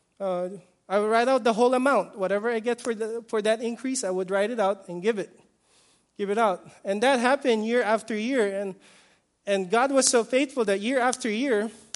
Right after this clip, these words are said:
I got an increase. From the time I started it, I've always had an increase in my salary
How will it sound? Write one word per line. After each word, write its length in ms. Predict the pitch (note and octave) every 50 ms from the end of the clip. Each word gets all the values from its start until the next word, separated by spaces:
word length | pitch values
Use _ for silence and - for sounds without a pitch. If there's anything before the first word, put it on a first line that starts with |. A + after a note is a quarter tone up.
| - _ _ _ _ _ _ _ _ _ _
I 140 | - A3 A3+
got 180 | G#3 G#3+ A#3+ A3
an 120 | A3 A#3+
increase. 640 | C4 D4 D4 - - G3 F3+ - - - - - - - - _ _ _ _ _ _ _ _ _ _ _ _ _
From 160 | - A3+ A3
the 100 | G#3+ G#3+
time 300 | G#3+ - B3 A#3+ B3 B3+
I 60 | A#3+
started 440 | A3 - - B3 A#3+ A#3+ A#3+ C4+ C#4
it, 220 | D4 D#4+ D4 G#3+ - - - - - -
I've 220 | F#3+ F3+ F3 G3
always 340 | G3 G#3 A#3 B3+ C4+ B3+ -
had 160 | - B3 A#3 A#3
an 120 | A#3 A#3
increase 480 | A3+ A#3 A#3+ A3 - - A#3 A3+ - A3
in 120 | G3 G#3
my 100 | G3+ F#3+
salary 600 | G3 - A3+ G#3 G#3 G#3+ G#3 F#3 E3+ E3+ D#3+ D#3+